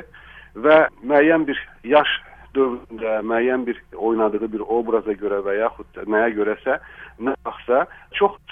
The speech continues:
uzun uzadı bir həyat sürürdü və ondan sonra fəxri ad qazanırdı, hansısa bir, e, mükafatlar qazanırdı. Amma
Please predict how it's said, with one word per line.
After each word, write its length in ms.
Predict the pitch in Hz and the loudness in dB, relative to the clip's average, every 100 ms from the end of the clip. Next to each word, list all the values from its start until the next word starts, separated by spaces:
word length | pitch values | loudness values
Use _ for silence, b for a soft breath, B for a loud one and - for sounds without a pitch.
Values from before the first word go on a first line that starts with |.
| - | -12
uzun 300 | 143 143 196 | -8 -4 -2
uzadı 300 | 151 139 135 135 | 2 4 4 0
bir 120 | 127 | -2
həyat 320 | 120 120 120 - | 2 4 2 -4
sürürdü 400 | 110 95 90 127 143 | -12 -10 -10 -4 0
və 80 | 110 | 0
ondan 320 | 117 123 139 135 | 0 -2 -4 -4
sonra 220 | 113 117 - 104 - - - | -2 -2 -4 -8 -8 -10 -6
fəxri 260 | 101 107 101 | -4 -2 2
ad 120 | 139 - - | 2 0 -2
qazanırdı, 840 | 123 117 117 120 113 107 110 107 107 - | 0 2 2 0 -2 -2 0 0 -2 -8
hansısa 480 | 104 120 - 110 104 | -4 -4 -2 -4 -4
bir, 140 | 107 - - | -6 -10 -14
e, 80 | 92 | -12
mükafatlar 760 | 92 107 120 104 110 - 143 135 | -10 -6 -4 -2 -4 0 0 2
qazanırdı. 680 | 131 117 113 110 101 101 - | 0 0 0 -2 -2 -4 -6
Amma 240 | 113 160 | -4 -2